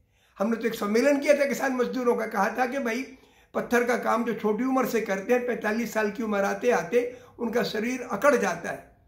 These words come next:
जाता है। कईयों को दमा की और टीबी की बीमारी हो जाती, मर जाते हैं लोग। लिहाजा इन इलाकों में पैंतालीस साल से पेंशन चालू की जाए मजदूरों के लिए, और सरकार के पास जो पैसा आता है रॉयल्टी का, उसमें से पैसा दिया जाए।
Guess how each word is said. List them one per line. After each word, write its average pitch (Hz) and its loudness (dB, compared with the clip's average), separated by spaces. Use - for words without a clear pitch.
जाता 165 -4
है। 233 -6
कईयों 208 2
को 220 0
दमा 196 0
की 233 0
और 214 0
टीबी 196 -2
की 214 -4
बीमारी 196 0
हो 208 2
जाती, 185 -4
मर 220 0
जाते 202 -2
हैं 170 -4
लोग। 240 0
लिहाजा 190 0
इन 254 2
इलाकों 208 2
में 254 0
पैंतालीस 214 0
साल 196 0
से 233 -2
पेंशन 240 0
चालू 269 2
की 254 -2
जाए 254 2
मजदूरों 233 -2
के 226 -8
लिए, 220 -12
और 233 6
सरकार 214 0
के 226 0
पास 220 2
जो 247 0
पैसा 220 0
आता 220 2
है 233 2
रॉयल्टी 202 -4
का, 269 0
उसमें 269 -2
से 220 -4
पैसा 226 -2
दिया 269 -2
जाए। 233 -6